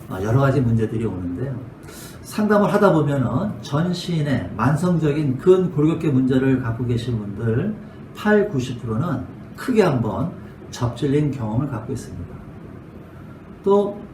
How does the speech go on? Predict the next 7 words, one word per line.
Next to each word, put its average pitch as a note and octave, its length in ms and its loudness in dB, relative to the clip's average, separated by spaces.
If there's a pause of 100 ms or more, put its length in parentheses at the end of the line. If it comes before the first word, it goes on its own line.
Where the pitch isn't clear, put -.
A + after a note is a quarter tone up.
임상적으로 D3+ 580 2
볼 A#2+ 180 0
때 A2+ 420 0 (420)
무력증, C3 580 4 (200)
예, G#2 120 -6
전신 C3+ 400 0
무력증이라든가 A#2+ 1160 0